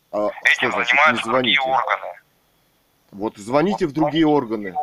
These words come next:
Speaker 1: У нас
Speaker 2: Хорошо,
Speaker 1: все расследования
Speaker 2: позвоним.
Speaker 1: выложены. Все, да? Так, двадцать третье июля две тысячи двадцать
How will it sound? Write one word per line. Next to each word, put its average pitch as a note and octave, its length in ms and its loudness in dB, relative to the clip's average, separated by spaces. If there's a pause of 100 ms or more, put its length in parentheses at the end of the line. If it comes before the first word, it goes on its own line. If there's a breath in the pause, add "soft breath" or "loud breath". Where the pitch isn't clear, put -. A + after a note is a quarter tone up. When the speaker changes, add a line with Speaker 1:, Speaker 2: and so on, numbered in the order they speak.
(320)
Speaker 1:
У - 80 -12
нас D3 140 2
Speaker 2:
Хорошо, B2 220 6
Speaker 1:
все F3 140 4
расследования E3 1040 2
Speaker 2:
позвоним. - 360 -8 (100)
Speaker 1:
выложены. D3+ 720 0 (2750)
Все, D2+ 280 -16
да? F#2 180 -18 (4000)
Так, F3 240 -20
двадцать G#2 400 -10 (160)
третье G#2 460 -4
июля A#2+ 720 -4 (480)
две F#2+ 240 -12
тысячи - 320 -14
двадцать G2+ 520 -4